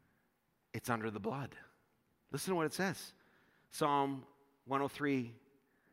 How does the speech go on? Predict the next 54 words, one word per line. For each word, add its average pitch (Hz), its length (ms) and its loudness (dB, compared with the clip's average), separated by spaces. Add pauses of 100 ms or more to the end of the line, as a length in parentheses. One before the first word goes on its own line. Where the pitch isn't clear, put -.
(220)
"He - 80 -4
does 127 160 2
not 156 200 4
treat 156 260 4
us 135 140 2
as 120 100 -8
our 123 100 0
sins 131 360 0
deserve 120 500 2
or 120 60 2
repay 117 400 2
us - 120 0
according 131 440 -2
to 120 160 -2
our 117 120 2
iniquities. 127 640 0 (440)
For 131 140 0
as 117 80 0
high 147 300 4
as 139 140 4
the 117 100 2
heavens 127 460 0
are 113 100 4
above 117 280 2
the 113 120 0
earth, 123 200 0
so 131 200 -4
great 120 300 2
is 110 120 -2
his 107 200 -8
love 113 200 4
for 120 160 -4
us 117 200 2
who 110 80 -8
fear 135 340 -2
him. 143 220 -2 (400)
As 110 100 -8
far 147 300 6
as 120 100 0
the 123 180 2
east 143 280 2
is - 100 -10
from 127 220 0
the 117 60 0
west, 127 300 4
so 139 120 -4
far 143 320 4
he 117 140 6
has 107 140 0
removed 120 400 -2
our 113 120 0
transgressions 113 880 -4
from 98 260 -8
us." - 260 -16